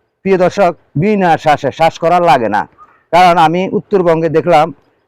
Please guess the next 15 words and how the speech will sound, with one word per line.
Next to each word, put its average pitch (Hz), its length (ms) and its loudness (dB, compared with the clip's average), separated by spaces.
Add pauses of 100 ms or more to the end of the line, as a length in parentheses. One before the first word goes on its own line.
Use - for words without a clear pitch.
এই 143 580 0 (480)
পাবনা, 165 560 2 (160)
নাটোরে 156 580 0 (360)
চলন 226 400 2
বিলের 175 340 0
মাধ্যমে 156 540 0 (260)
যে 240 240 2
রবি 175 260 0
শস্য, 170 540 -2 (260)
পেঁয়াজ, 160 460 2
রসুন, 156 440 -2
আদা 143 460 2 (360)
কিংবা 156 300 2
আপনার 151 400 0
এই, 143 360 -2